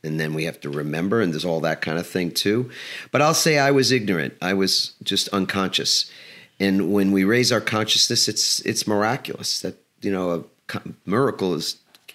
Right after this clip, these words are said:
nothing more than a, a, a changing, can be as little as a change of consciousness, but, um, that's not a little thing either. <laughs> It's a big thing. It's not just, you know, parting the seas and walking on water. It's like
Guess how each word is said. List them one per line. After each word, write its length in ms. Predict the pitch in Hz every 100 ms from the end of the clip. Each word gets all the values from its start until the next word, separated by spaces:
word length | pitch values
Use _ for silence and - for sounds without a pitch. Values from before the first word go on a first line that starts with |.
| _ _
nothing 380 | 90 98 110 113
more 220 | 101 127
than 140 | 131 80
a, 100 | 76 76 -
a, 160 | 78 -
a 100 | 92
changing, 440 | 82 - 78 76 65
can 340 | - 113 120
be 320 | 107 95 85 -
as 120 | 85
little 260 | 95 101 92
as 100 | 80
a 40 |
change 280 | 78 85 76
of 60 | -
consciousness, 460 | 101 117 - 76 -
but, 200 | 80 - - - - - _ -
um, 340 | 87 82 82 _ _
that's 280 | - 95 -
not 160 | 107 95
a 40 |
little 240 | 90 92 85
thing 340 | - 92 64 -
either. 340 | 95 92 73 -
<laughs> 260 | - - -
It's 200 | 101 113
a 40 |
big 240 | 92 107 98
thing. 200 | 87 67
It's 140 | 65
not 160 | 95 82
just, 200 | - -
you 80 | 82
know, 120 | 76 - - -
parting 300 | 101 95 87
the 80 |
seas 320 | 78 - 95 82
and 120 | 76
walking 380 | 78 87 87 76
on 160 | 76
water. 320 | 80 92 80
It's 400 | 73 - - -
like 220 | 76 69